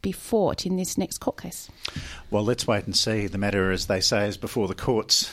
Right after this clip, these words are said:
Speaker 2: uh, so it would be, uh, you know, I, I obviously can't comment, um, on the, the outcome. It's before the federal court now, and their fate,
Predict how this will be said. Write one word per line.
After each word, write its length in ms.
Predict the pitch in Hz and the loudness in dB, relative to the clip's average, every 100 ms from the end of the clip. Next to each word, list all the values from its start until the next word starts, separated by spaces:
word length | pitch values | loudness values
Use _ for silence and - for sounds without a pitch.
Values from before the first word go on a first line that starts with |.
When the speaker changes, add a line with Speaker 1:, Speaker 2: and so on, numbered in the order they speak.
| - | -8
Speaker 2:
uh, 220 | 95 98 | -6 -4
so 240 | - 101 | -2 -2
it 80 | 95 | -4
would 240 | 98 90 90 | -4 -6 -4
be, 300 | 90 90 87 | -6 -4 -4
uh, 220 | 90 90 | -2 -4
you 140 | 110 | -4
know, 140 | 80 80 | -4 -4
I, 140 | 82 - | -6 -8
I 140 | 80 80 | -8 -8
obviously 320 | 78 - - | -6 -8 -8
can't 260 | - 82 - | -10 -10 -8
comment, 360 | 85 82 82 - - | -8 -8 -8 -12 -12
um, 640 | 95 95 95 92 92 - | -10 -10 -10 -12 -12 -10
on 480 | - 82 85 82 80 - - | -6 -6 -6 -6 -8 -12 -14
the, 380 | 120 110 - - - - | -12 -12 -14 -14 -18 -10
the 160 | 101 | -8
outcome. 460 | 87 - 104 92 90 | -6 -8 -8 -6 -6
It's 160 | 104 - | -6 -8
before 360 | 107 - 92 | -8 -6 -4
the 100 | 87 | -4
federal 280 | - 101 92 | -6 -6 -8
court 260 | - 101 - | -4 -4 -4
now, 300 | 78 95 - | -8 -10 -12
and 440 | - 98 92 90 - - - - - - - | -10 -6 -4 -6 -8 -16 -20 -20 -20 -20 -2
their 100 | 113 | -2
fate, 460 | - 110 101 - | 2 2 2 -2